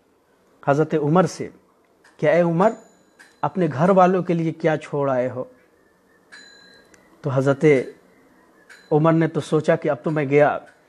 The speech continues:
अब तो मैं सोच रहा था कि मैं अबू बकर से आगे निकल जाऊंगा, लेकिन अब तो आगे निकलने का सवाल ही नहीं है।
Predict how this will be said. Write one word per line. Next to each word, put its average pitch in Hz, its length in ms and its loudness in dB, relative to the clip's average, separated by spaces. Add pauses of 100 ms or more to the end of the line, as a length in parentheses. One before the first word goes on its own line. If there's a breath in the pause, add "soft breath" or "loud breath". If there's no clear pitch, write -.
(120)
अब 156 100 0
तो 190 100 0
मैं 190 140 2
सोच 233 320 4
रहा 208 240 4
था 180 240 0 (340 loud breath)
कि 175 80 -2
मैं 185 160 0
अबू 175 180 -2
बकर 170 240 -4
से 175 160 -4
आगे 190 320 6
निकल 233 300 6
जाऊंगा, 170 400 -2
लेकिन 165 320 -4
अब 160 180 -6
तो 185 80 -4
आगे 175 300 6
निकलने 196 400 0
का 202 120 0
सवाल 175 400 4
ही 311 100 2
नहीं 190 240 -2
है। 127 140 -12